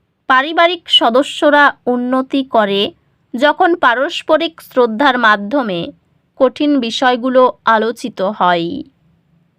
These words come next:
বন্ধুত্বগুলি আবেগগত সমর্থন প্রদান করবে এবং আপনি বন্ধুদের সাথে সময় কাটাতে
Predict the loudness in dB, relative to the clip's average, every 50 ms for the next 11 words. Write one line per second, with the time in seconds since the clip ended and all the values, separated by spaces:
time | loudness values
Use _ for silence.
0 | _ _ -4 2 4 4 4 4 2 0 -2 -2 -4 _ -2 0 0 0 0 0
1 | 0 2 0 0 0 0 0 0 0 0 -2 -2 -4 -2 -2 0 0 0 0 -2
2 | -4 -2 -2 -4 -2 -2 -4 -6 -6 -4 -4 -2 -2 -2 -4 -4 -2 0 2 0
3 | 0 0 -4 -6 -4 -4 -2 -2 -4 -4 -6 -6 -6 -8 -10 -14 _ _ _ _
4 | _ _ _ _ _ _ _ _ _ -2 0 2 2 2 2 2 2 0 0 0
5 | -2 0 0 2 2 2 2 2 0 -2 0 2 0 0 0 0 -2 -2 0 2
6 | 0 0 0 0 0 0 0 2 0 -2 -2 -2 -2 -2 -2 0 -2 -2 0 2
7 | 2